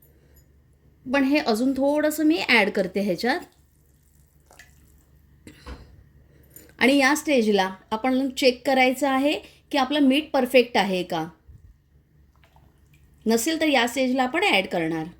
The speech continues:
मी मीठ चेक केलं तर मीठ कमी आहे, कारण आपण पाणी देखील तेवढंच टाकलेलं आहे. तर मी आता काय करते, वरून थोडंसं मीठ ॲड करते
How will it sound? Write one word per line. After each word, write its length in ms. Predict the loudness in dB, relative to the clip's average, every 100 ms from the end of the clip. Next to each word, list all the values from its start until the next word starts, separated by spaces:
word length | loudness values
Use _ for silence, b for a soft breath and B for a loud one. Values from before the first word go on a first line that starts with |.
| -20 _ _ _ _ _ _ _ -2
मी 120 | 2
मीठ 240 | 2 0 -2 -2
चेक 220 | -2 0
केलं 260 | 0 2 0
तर 120 | 2
मीठ 260 | 2 2 -2
कमी 320 | -2 0 2
आहे, 280 | 0 0 0 -2
कारण 200 | -4 -4
आपण 180 | -2 -2
पाणी 280 | -2 -2 -2
देखील 260 | -2 0
तेवढंच 320 | 0 0 -2 -2
टाकलेलं 380 | -2 0 2
आहे. 280 | 2 2 0 -4 b b b b b -6
तर 80 |
मी 160 | 0 2
आता 200 | 0 0
काय 180 | -2 -2
करते, 280 | -2 -2 0
वरून 300 | 0 0 -2
थोडंसं 400 | 0 -2 -2 -2
मीठ 240 | -2 -2
ॲड 160 | 0 0
करते 360 | 0 -2 0